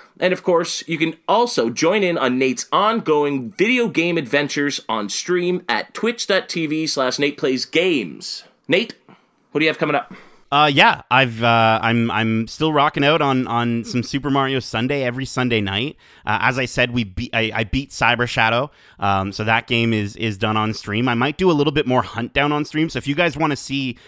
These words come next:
Speaker 2: that wonderful eighties action, you know, uh, nostalgia trip of a game, definitely tune in for some Hunt Down streams. But, uh, but yeah, we've got a lot of fun stuff coming up, including, I, you know what, I might get back into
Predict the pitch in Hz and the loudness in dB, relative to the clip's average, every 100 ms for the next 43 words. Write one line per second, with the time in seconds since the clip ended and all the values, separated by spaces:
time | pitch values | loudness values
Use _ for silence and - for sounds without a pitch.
0 | - - 110 107 127 127 120 - 135 139 | -14 -4 -4 0 0 0 -4 -4 -4 -6
1 | 139 123 107 - 127 - - 139 123 117 | -6 -8 -6 2 2 2 -2 -2 -2 -4
2 | 104 _ _ - 110 101 101 - - 107 | -6 _ _ -6 -4 -2 -4 -6 -2 0
3 | 104 104 113 - 135 143 123 - 131 127 | 0 -2 -6 -4 0 0 0 -4 -4 -2
4 | 113 104 110 110 98 95 - 120 - 131 | -2 -2 -4 -4 -4 -6 -2 -2 -2 -4
5 | 123 120 - 110 107 - 110 113 98 110 | -4 -6 -4 -4 -4 -4 -8 -6 -4 -4
6 | - 117 117 - 127 151 143 123 113 - | -2 -4 -4 -6 -6 -6 -2 -2 -2 -4
7 | - - - 131 139 131 165 214 294 - | -20 -16 -4 0 2 0 -2 -4 -6 -4
8 | 147 180 170 160 175 165 165 165 156 156 | 0 2 2 2 0 -2 -2 -2 -2 0
9 | 151 156 131 202 175 123 113 - - - | 0 -2 0 2 2 2 -2 -14 -20 -8
10 | 147 - 147 127 113 151 202 _ 113 127 | -8 -6 -2 0 2 2 0 _ -4 0
11 | 117 110 131 - 156 151 151 147 143 | 2 2 0 -2 -4 0 -2 -2 -6